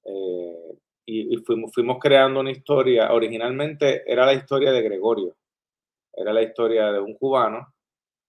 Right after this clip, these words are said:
que venía y se encontraba con Toña en Puerto Rico. Pero mientras fueron avanza-, avanzando las versiones,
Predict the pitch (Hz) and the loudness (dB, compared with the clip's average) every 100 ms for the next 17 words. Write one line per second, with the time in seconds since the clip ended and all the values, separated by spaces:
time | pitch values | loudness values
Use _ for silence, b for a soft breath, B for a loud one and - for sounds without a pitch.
0 | _ 113 117 120 127 120 120 107 107 107 | _ -2 0 0 -2 -2 -4 -8 -8 -2
1 | 110 117 117 107 98 107 107 101 95 92 | 2 4 2 -2 -4 -6 -6 -10 -10 -10
2 | 87 - 95 98 92 85 - 95 95 101 | -10 -10 -10 -8 -10 -14 -14 -12 -12 -12
3 | 98 95 104 113 123 120 120 - - 110 | -12 -10 -8 -4 0 0 -2 -6 -2 -2
4 | 110 110 110 113 117 113 117 - 120 101 | -2 -6 -6 0 0 0 -4 -4 -4 -4
5 | 104 | -8